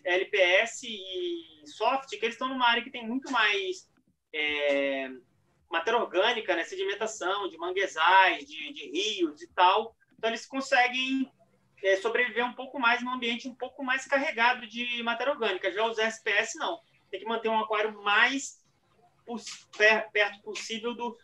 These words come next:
do, do zero de poluição, né?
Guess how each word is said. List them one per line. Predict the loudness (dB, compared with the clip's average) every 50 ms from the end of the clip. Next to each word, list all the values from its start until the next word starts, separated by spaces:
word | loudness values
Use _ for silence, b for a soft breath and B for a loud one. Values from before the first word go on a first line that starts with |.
| b b b -2
do, | 2 2 2 2 2 2 2 2 2 2 2 2 2 2 0 0 2 2 4 4 4 4 2 0 -2 -4
do | -8
zero | -8 0 4 6 6 6 6 4 2 -2
de | -8 -10 -8 -6 -6 -4 -4 -4 -4 -4 -4 -4 -6 -6 -6 -8 -10 -6 _
poluição, | -2 0 0 0 -2 -2 -2 -4 -4 -4 -8
né? | -12